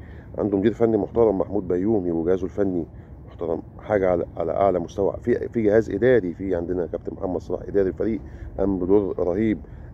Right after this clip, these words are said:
آه، في، في، في تجهيز ال-، ال-، الإداريات وال-، والكابتن عادل صادق في ت-، في، في حجز ال-، الأوتيل، الأوتيل. ونفس الشيء برضه إداريين في إنبي، أنا آسف إن عدم ذكر الأسماء بس أنا ما أعرفش، ولكن واضح طبعًا من التجهيز.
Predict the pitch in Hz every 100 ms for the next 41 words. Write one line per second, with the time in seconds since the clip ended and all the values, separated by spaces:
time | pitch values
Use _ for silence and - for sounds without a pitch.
0 | - 78 78 78 - - 50 50 50 50
1 | - - - 85 - - - - - -
2 | - 80 85 85 101 90 76 71 80 -
3 | - - - 87 87 85 95 104 92 76
4 | 69 - - - 107 110 - 92 107 90
5 | 120 107 95 90 82 - 80 - - -
6 | 101 90 85 73 71 - - - 82 87
7 | 92 82 - - - 101 98 87 82 -
8 | - - - 110 - 98 - 110 98 98
9 | - 92 92 107 104 101 101 95 - 87
10 | 90 98 - - 85 - - 98 90 104
11 | 95 - 104 107 90 - 95 95 92 104
12 | - 110 - - - 110 117 113 123 110
13 | - 117 98 90 85 92 98 98